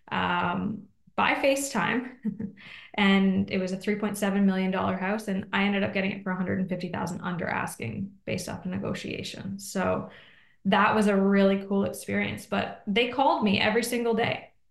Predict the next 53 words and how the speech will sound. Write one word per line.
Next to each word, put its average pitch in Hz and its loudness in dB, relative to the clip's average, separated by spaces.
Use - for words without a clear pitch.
We 233 0
talked 247 0
every 208 0
single 214 0
day. - -4
They 214 2
asked 233 0
me 208 2
to 196 4
drive 196 2
to 202 0
houses 196 0
that 190 0
I 185 2
knew 196 4
would 190 0
not 185 -4
work 185 -4
for 190 -2
them, 208 0
but - -4
they 233 4
were 240 2
adamant 247 2
on 247 2
seeing 254 -4
them. - -10
And 220 2
I 220 6
knew 214 6
if 233 -2
I 233 0
wanted 208 0
to 196 -10
keep - -14
the 196 -8
trust 190 -4
in 208 2
the 202 0
client, 185 -2
I 170 -4
needed 170 -4
to - -8
go 170 -2
and 165 -4
I 170 0
needed 165 -2
to - -18
put 170 -4
in 165 -4
the 165 -6
hard 165 -6
work. - -14